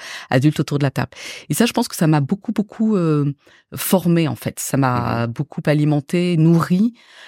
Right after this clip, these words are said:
Speaker 1: pour ce que j'allais devenir plus tard, parce que je suis quelqu'un qui, effectivement, euh, ose, ose parler, ose s'exprimer, a le courage de ses opinions,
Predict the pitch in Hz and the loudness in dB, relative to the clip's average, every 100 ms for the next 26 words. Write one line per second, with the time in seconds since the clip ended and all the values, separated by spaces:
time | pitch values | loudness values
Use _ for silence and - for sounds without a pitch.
0 | - - 147 - 160 165 156 151 175 - | -8 -4 -2 2 4 4 4 2 0 -2
1 | 147 151 165 220 - - 135 135 - - | -4 -2 -2 -4 -8 -10 -8 -10 -12 -6
2 | 160 - 170 170 - 151 - 135 - 151 | -4 0 -2 -2 -4 -4 -4 -6 -6 -2
3 | 160 185 160 131 _ _ - 170 208 220 | 0 0 -2 -4 _ _ 2 4 4 2
4 | 131 - _ _ 143 - 123 127 127 170 | -4 -6 _ _ -8 -4 0 2 2 2
5 | 202 135 135 131 - - 127 131 156 202 | 0 0 -2 -4 -6 -4 0 2 4 2
6 | - - - - - 123 - 131 147 - | -4 -16 -20 -20 -6 -6 -2 0 0 0
7 | 151 139 - 135 120 143 233 | 0 0 2 2 2 0 -4